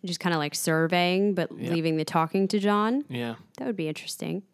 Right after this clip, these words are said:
Speaker 2: So I'm intrigued, and, uh, I'm very excited for the season finale. And that won't be it for us. We're gonna have a bonus episode after that. And then there'll be a little bit of a gap. But if you miss us and you wanna hear more podcasts, don't forget we have a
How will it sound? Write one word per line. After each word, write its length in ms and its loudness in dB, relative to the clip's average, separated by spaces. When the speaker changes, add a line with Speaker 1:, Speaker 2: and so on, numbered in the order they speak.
Speaker 2:
So 200 4
I'm 120 8
intrigued, 480 4
and, 140 2
uh, 40 4
I'm 200 2
very 160 6
excited 460 4
for 160 0
the 340 -2
season 500 0
finale. 640 2
And 140 -2
that 160 6
won't 180 6
be 160 6
it 140 4
for 180 4
us. 300 2
We're 120 -2
gonna 220 2
have 200 2
a 60 4
bonus 400 2
episode 400 0
after 280 -4
that. 260 -4
And 200 2
then 400 8
there'll 180 4
be 240 4
a 80 8
little 240 4
bit 140 4
of 80 0
a 20 0
gap. 440 4
But 140 2
if 180 -2
you 160 -4
miss 320 2
us 240 4
and 140 -2
you 80 0
wanna 180 2
hear 200 -2
more 260 2
podcasts, 760 -4
don't 180 0
forget 320 4
we 120 2
have 300 2
a 300 0